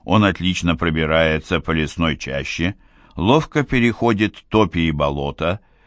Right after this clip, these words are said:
прекрасно плавает – наконец, искусно перепрыгивает через заборы высотой до двух аршин. Однако ни ловкость, ни быстрота не спасают его от преследования человека,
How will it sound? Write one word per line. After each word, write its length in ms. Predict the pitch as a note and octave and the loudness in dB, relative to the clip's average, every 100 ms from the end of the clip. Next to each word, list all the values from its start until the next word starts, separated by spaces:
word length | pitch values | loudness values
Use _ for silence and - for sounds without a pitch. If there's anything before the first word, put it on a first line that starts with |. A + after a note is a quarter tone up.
| _ | _
прекрасно 640 | - G2 - C3+ E3+ C#3 B2 | 0 0 2 0 2 0 -2
плавает – 720 | F2+ D2+ C#2+ D#2+ F#2+ A2 - _ _ - - | 2 2 2 0 -2 -4 -14 _ _ -14 0
наконец, 640 | G2 F#2 G#2+ C#3+ F#3+ - | 0 4 4 4 2 -2
искусно 600 | A#2 A2+ - D#3+ - D3+ | -2 -2 -2 -4 0 0
перепрыгивает 960 | C#3 A#2 G#2 A2 C3 A2+ B2 A#2+ A#2+ G#2 | 0 2 2 2 -2 -2 -2 0 0 0
через 340 | G#2+ G2 F#2 | 0 2 0
заборы 520 | D#2 F2 D#2 F#2 A#2+ | 0 -2 2 2 2
высотой 560 | A2+ G#2+ G2+ E2 G2 A2 | 2 0 0 -2 0 -2
до 200 | F2 F#2+ | 2 0
двух 340 | E2 F2+ G#2 | 0 -2 2
аршин. 500 | G#2 F#2+ - D#2 B1+ - _ _ _ _ _ _ | 2 2 -4 -6 -6 -12 _ _ _ _ _ _
Однако 600 | - G2+ A#2 D#3+ E3 D3+ G#2+ | 2 4 4 4 2 2 4
ни 200 | F2+ A2 | 6 6
ловкость, 640 | A2 G#2+ G2+ - F2 - | 6 4 4 2 0 2
ни 180 | D#2 E2+ | 2 2
быстрота 720 | E2 A#2 - G2 D#2+ D2 G#1 - _ _ _ - - | 2 0 0 0 0 -2 -6 -10 _ _ _ -20 0
не 120 | G#2 | 2
спасают 560 | B2+ C3+ C#3 G3+ G#3 G3 | 2 2 2 4 4 2
его 400 | D3 B2 C#3+ D3 | 0 2 2 2
от 220 | - A#2 - | 2 0 0
преследования 1040 | F#2+ E2+ E2+ G2+ F#2+ G2 G2+ G2+ F#2+ F#2+ | -2 0 0 0 0 0 2 4 4 2
человека, 800 | - F2 D2+ C#2+ C#2+ C#2+ G#2 | 2 0 0 0 -4 0 0